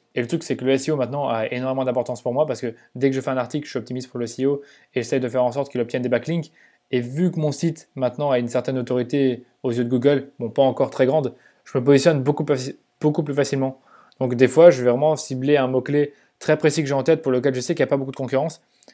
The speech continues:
Et après quelques semaines, je suis déjà positionné dessus et j'ai déjà du trafic dessus.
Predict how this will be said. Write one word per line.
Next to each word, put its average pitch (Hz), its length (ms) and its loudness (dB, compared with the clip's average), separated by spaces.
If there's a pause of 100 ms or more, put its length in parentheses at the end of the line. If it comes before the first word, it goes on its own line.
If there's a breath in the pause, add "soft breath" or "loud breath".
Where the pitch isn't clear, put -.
(160 soft breath)
Et 127 120 2
après 120 200 2
quelques 135 280 -2
semaines, 156 180 -6
je - 40 -12
suis 131 80 -8
déjà 120 200 0
positionné 127 360 -6
dessus 147 240 -6
et 131 40 -2
j'ai 120 100 -6
déjà 117 180 -6
du 123 60 -6
trafic 120 240 -10
dessus. 120 280 -12